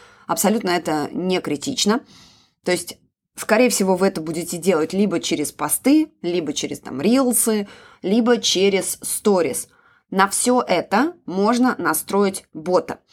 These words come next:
То есть, как, например, это будет выглядеть? Выходите вы в сторис и говорите: "Я набираю новую группу,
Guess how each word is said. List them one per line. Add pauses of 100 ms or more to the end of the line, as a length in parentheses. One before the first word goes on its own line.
(200)
То
есть,
как,
например,
это
будет
выглядеть? (360)
Выходите
вы (120)
в
сторис (360)
и
говорите: (960)
"Я
набираю
новую
группу,